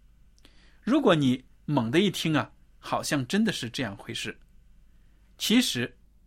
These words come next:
这样的指责呢，不符合历史事实。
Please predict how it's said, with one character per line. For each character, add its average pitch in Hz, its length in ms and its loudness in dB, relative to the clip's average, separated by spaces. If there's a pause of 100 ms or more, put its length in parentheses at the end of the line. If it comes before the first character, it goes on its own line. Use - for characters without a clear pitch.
(280)
这 233 120 0
样 175 120 4
的 131 80 0
指 110 260 -6
责 104 200 -6
呢， 117 180 -6 (240)
不 262 160 4
符 101 240 -4
合 - 380 -8 (160)
历 139 240 -2
史 - 180 -8
事 - 200 -8
实。 - 260 -12